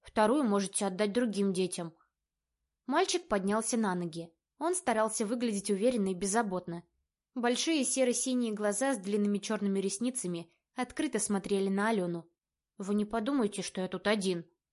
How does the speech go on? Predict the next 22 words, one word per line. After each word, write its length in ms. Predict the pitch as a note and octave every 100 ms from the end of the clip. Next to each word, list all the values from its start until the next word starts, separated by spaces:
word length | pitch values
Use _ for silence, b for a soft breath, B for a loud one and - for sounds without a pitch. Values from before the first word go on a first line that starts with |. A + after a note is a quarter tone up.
| _ _ _ _ _
Не 120 | A#3
сдержался 600 | G#3+ A3 A3 A#3 A#3 -
он 160 | C4 C#4+
и 20 |
запихнул 480 | F#3 F#3 G#3 - A#3
шоколадку 760 | - A3+ G3+ A3+ B3+ - F3 -
в 80 | G#3
рот 240 | G#3 G#3
целиком. 520 | G#3 A#3 - F3 E3 - _ _ _ _ _ _
Алёна 380 | F#3+ F#3+ D4+ F4
решила 400 | C4 - G#3 A3+
не 160 | B3+ G3+
тянуть 320 | - F#3+ G#3
кота 240 | G3 F#3
за 80 | F3+
хвост. 440 | - F3 E3+ - _ _ _ _ _ _ _ -
«Юра, 420 | B3 B3+ F3+ D#3+ _ _ _
ты 100 | C4
откуда 340 | B3 B3 A#3 G3
сбежал?» — 480 | F3 G3 F3+ E3 _ _ _
спросила 500 | - - G#3 G#3 G3+
строго. 480 | A#3+ - F#3 E3+ E3+